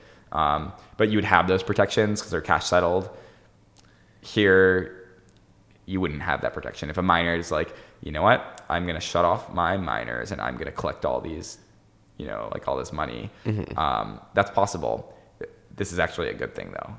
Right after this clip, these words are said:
Speaker 1: and that's what's most interesting. And do you wanna know why it's a good thing?
Speaker 2: Of course I do.
Speaker 1: What does the derivative do fundamentally?
Speaker 2: It's a hedge?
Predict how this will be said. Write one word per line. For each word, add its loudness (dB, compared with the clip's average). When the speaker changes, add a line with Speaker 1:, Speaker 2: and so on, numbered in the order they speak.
Speaker 1:
and -8
that's -8
what's -10
most -10
interesting. -12
And -12
do -6
you -2
wanna -4
know -2
why 2
it's -4
a -4
good 0
thing? 0
Speaker 2:
Of -4
course 6
I 4
do. -4
Speaker 1:
What 8
does 6
the 6
derivative 4
do 4
fundamentally? 0
Speaker 2:
It's -16
a -8
hedge? -4